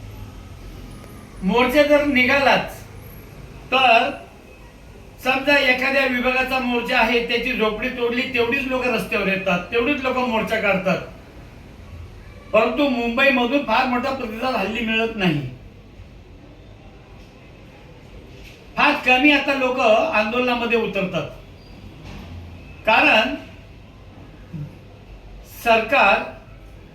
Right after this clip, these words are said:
हे विद्यमान जी सरकार जे निर्माण झाली ते कुठल्याही पक्षाचं असो,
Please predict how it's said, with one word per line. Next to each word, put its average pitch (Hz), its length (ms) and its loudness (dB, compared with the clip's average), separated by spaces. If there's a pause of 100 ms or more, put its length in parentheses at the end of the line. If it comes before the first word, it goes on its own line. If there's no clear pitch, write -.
(500)
हे 190 160 0
विद्यमान 254 560 0
जी 277 80 -2
सरकार 247 520 0
जे 247 180 -2
निर्माण 226 420 0
झाली 214 240 4
ते 262 180 -2
कुठल्याही 254 380 0
पक्षाचं 233 420 0
असो, 202 520 -2